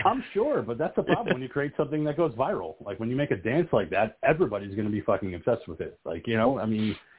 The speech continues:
did you think that people weren't? Like, you know, it's, it's a weird fucking dance set to the Cramps, which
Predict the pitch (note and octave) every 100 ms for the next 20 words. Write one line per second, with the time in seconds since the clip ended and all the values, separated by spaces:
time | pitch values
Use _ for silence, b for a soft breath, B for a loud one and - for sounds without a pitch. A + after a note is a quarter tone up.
0 | b b _ A#2 G#2+ A2 C3+ B2+ G#2 C#3+
1 | G2 E2+ F2+ F3+ B3 - A2 - - _
2 | _ b b b - - B2+ D3 F3+ E3+
3 | F3 D#3+ D#3+ F3 C#3 C#3+ E3 F3 F3+ F3
4 | D#3 C#3 D#3+ - D#3 D#3 C#3+ - C3+ E2+
5 | - - b b b _ F#2+ F#2+